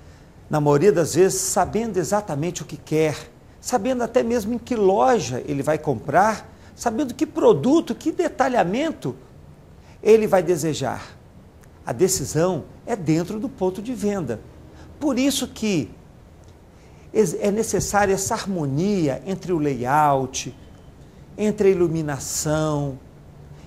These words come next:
entre os móveis, para que esse ambiente possa ser extremamente aconchegante e harmonioso. Quanto mais o ambiente for adequado,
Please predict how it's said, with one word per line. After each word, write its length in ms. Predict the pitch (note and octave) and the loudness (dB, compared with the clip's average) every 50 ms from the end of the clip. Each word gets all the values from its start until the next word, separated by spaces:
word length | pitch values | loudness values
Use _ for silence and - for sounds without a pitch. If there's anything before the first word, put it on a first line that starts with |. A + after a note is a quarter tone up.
| - - - - | -20 -14 -8 -6
entre 240 | A#3 - - G#3+ | -6 -6 -4 -6
os 160 | G#3 D3+ - C3+ | -6 -4 -4 -4
móveis, 840 | C#3+ C#3 C#3 D3 D#3 E3 E3+ E3 C#3+ B2+ D#3 D3+ D3+ - - - - - - - - | -2 -2 0 2 2 2 2 2 0 -2 -4 -4 -4 -6 -10 -12 -16 -20 -20 -8 2
para 220 | - C4 C4+ C4 C4 | 4 4 6 4 2
que 380 | - - G#3+ G3 D#3+ B2 F#2+ - - - - - - - - - - - | -2 -4 -2 0 0 0 -2 -6 -16 -20 -20 -20 -20 -20 -20 -20 -18 -6
esse 260 | - A#3 A3 - - A#3+ | -2 0 0 0 0 -2
ambiente 500 | G#3+ F3 F3 F#3 G3+ A3 A3 G#3+ - - | -2 -2 -2 -2 0 -2 -2 -4 -6 -10
possa 380 | - - F#3+ G3 G3 G3 G3+ | -6 0 0 0 0 0 -2
ser 300 | E3+ - - F3+ E3+ D#3+ | -4 -2 0 0 0 0
extremamente 640 | E3+ - - - C4 C4+ B3+ G3 F3 F#3+ G3 F#3+ - | -2 -6 -6 -4 -6 -4 -4 -4 -4 -4 -4 -2 -4
aconchegante 640 | F#3+ F#3+ - G3 - - E3+ C#3 A#2+ D3+ F3 - - | -6 -4 -6 -8 -6 -4 -6 -4 -4 -4 -6 -4 -6
e 40 | G3 | -6
harmonioso. 760 | C#3 C#3+ E3+ F3 F3+ F3 D3+ A#2+ A2+ A2+ G#2 F2+ - - - - - - - - - - - - - - - - - - - - - - - - - - - | -6 -4 -6 -6 -6 -6 -6 -6 -6 -6 -8 -10 -12 -18 -20 -20 -20 -20 -20 -20 -20 -20 -20 -20 -20 -20 -20 -20 -20 -20 -20 -20 -20 -20 -20 -20 -20 -18 -2
Quanto 280 | - C4+ C#4+ C#4+ C4+ A3+ | 0 0 0 0 0 0
mais 280 | G3 G#3 G#3+ - D#3 | 2 4 4 4 4
o 40 | G3 | 0
ambiente 380 | G3 E3+ D3 E3 E3+ E3 E3 - | -2 0 0 0 0 0 -4 -6
for 200 | - D#3 D#3 D3 | -6 -4 -2 -2
adequado, 720 | C#3+ - C3 B2 - - E3 D#3+ D#3 C#3 A2 G2+ A2 | -2 -2 -4 -8 -4 -2 0 0 0 0 -2 -4 -12